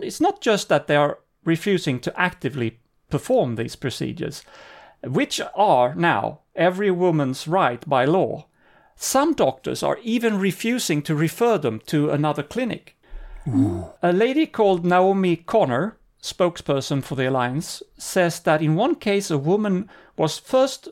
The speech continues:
Speaker 1: not just not helped by one doctor, she went then to another doctor in the same clinic, uh, she wanted a second opinion,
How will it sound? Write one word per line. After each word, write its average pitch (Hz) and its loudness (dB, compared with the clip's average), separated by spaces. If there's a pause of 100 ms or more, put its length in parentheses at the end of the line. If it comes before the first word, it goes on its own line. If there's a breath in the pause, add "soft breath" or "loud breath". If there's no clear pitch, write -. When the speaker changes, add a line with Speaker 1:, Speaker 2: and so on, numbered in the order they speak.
(180)
Speaker 1:
not 262 0
just - 0
not 202 0
helped - -2
by 135 2
one 202 2
doctor, 135 -2 (180)
she 180 -2
went 233 2
then 175 2
to 160 0
another 170 2
doctor 135 -2 (280 loud breath)
in 135 -4
the 139 -2
same 147 0
clinic, 143 -2
uh, 147 -2
she 135 -6
wanted 131 -4
a 123 -4
second 127 -2
opinion, 147 0